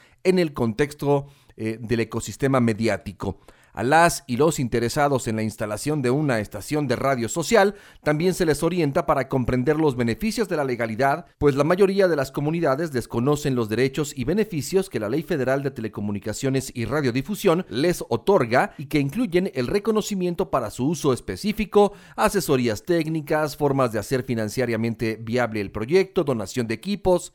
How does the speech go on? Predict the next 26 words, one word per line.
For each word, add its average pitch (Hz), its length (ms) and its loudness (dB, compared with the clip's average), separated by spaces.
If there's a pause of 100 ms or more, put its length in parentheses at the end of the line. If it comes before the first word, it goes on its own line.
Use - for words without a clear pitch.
(140)
etcétera. 123 600 -2 (100)
Y 151 160 -6
ya 226 220 4
avanzados 151 560 0
en 143 100 0
el 147 120 -2
proceso, 196 640 -2
los 131 220 2
futuros 156 400 2
permisionarios 143 760 0
radiofónicos 185 720 0
reciben 160 400 -2
acompañamiento 135 720 -2
virtual 113 340 0 (240)
para 143 180 4
atender 135 460 0
dudas 143 300 4
específicas 165 720 -4
y 214 60 -4
particulares 160 720 0
de 131 80 0
la 117 120 -2
comunidad 120 640 0
y 165 120 -6
los 143 200 -2
interesados. 104 800 -6